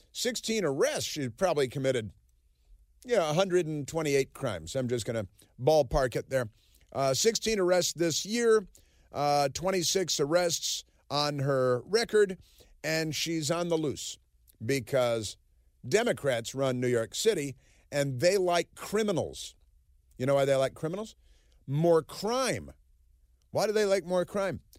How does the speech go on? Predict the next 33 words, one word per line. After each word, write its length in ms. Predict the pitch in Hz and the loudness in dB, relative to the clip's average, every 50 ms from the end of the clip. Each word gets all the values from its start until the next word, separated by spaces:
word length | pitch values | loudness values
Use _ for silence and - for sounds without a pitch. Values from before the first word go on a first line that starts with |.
| _ _ _ _ - | _ _ _ _ -4
I'm 260 | - 143 156 165 160 | -2 0 0 0 0
having, 420 | 160 165 196 202 196 208 190 175 170 | 0 0 2 2 0 0 -2 0 0
uh, 160 | 156 147 139 | 0 0 0
still 340 | 135 - 175 170 165 156 143 | -2 -2 -2 0 0 2 2
a 80 | 139 | 2
little 180 | 135 143 151 147 | 2 0 0 0
bit 120 | 139 139 | 0 0
of 100 | 139 127 | 0 -2
trouble 300 | - - 143 127 127 123 | 0 0 0 0 2 0
explaining 420 | 120 110 - - 131 127 117 113 123 | -2 -2 -4 -6 -4 -4 -4 -2 -2
that, 200 | 123 110 104 - - | -4 -4 -4 -6 -8
but 140 | 117 104 | -8 -6
that's, 300 | - 113 113 107 - - | -4 -4 -4 -4 -4 -4
uh, 120 | 110 107 104 101 - - - - - - - | -4 -4 -4 -6 -10 -16 -20 -20 -20 -12 -4
that's 300 | - 117 120 117 - - | 0 0 0 0 -2 -2
the 120 | 120 113 | -4 -4
thing 260 | 104 - 135 127 120 | -2 0 -2 0 0
about 280 | 110 104 110 110 - 92 | 0 0 0 0 0 -2
these 220 | 113 110 107 107 | -2 -2 -2 -2
criminals 500 | - - 160 160 139 117 110 110 104 101 | -2 -2 0 0 2 2 0 0 -2 -2
is 180 | 113 107 104 101 | -4 -4 -4 -2
they 140 | 110 110 110 | -2 -2 0
really 220 | 107 113 120 113 | 0 0 0 0
like 220 | 107 110 107 98 - | 0 0 -2 -2 -4
crime. 340 | - - 143 139 120 107 - - - - _ - - _ - - - - - _ _ _ - - - - | -4 -4 -2 -2 -2 -4 -8 -14 -20 -20 _ -20 -20 _ -20 -20 -20 -20 -20 _ _ _ -18 -14 -10 -6
And 240 | 107 117 117 117 113 | -4 -2 0 0 0
the 80 | 113 | 0
Democrats 560 | 110 139 160 165 151 - 143 135 123 120 - 127 | 0 0 0 0 0 0 0 0 0 0 0 0
like, 320 | 123 123 120 110 101 123 | 0 0 0 -2 -4 -4
uh, 140 | 127 117 113 | -2 -2 -2
setting 340 | 110 - 143 127 120 113 113 | 0 0 0 0 0 -2 -4
them 140 | 107 101 | -6 -6
free. 300 | 95 - - 165 151 110 | -6 -4 -4 -4 -4 -4